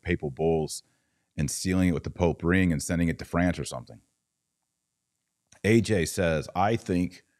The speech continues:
Pope Francis clearly has some Marxist leanings." I mean, yeah, just last week, he talked about how his version of, of Christianity is socialist. Mm. Strongly disagree.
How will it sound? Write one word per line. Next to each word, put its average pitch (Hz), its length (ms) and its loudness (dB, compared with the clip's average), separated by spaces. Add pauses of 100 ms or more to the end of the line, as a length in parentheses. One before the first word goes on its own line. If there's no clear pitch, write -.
(360)
Pope 80 180 -2
Francis 76 460 -4
clearly 95 440 0
has 71 300 -4
some 71 120 -6
Marxist 65 500 -6
leanings." 64 420 -8
I - 60 -6
mean, 95 100 2
yeah, 127 220 2
just - 260 -4
last 95 240 -2
week, 131 460 0 (500)
he 101 80 -2
talked 92 320 0
about 85 280 4
how 82 160 2
his 92 240 0
version 87 440 0
of, 76 80 -6 (180)
of - 120 -10
Christianity 80 840 -2 (360)
is 78 100 -6
socialist. - 720 -6 (1900)
Mm. 71 220 -2 (1700)
Strongly 92 580 0
disagree. 65 640 -6